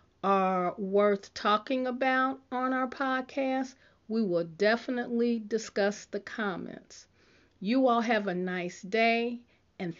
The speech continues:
thank you for listening to Sports Talk C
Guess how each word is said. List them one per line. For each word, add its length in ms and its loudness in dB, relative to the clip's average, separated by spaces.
thank 320 2
you 220 -4
for 340 -4
listening 760 0
to 440 0
Sports 600 0
Talk 500 -4
C 640 -2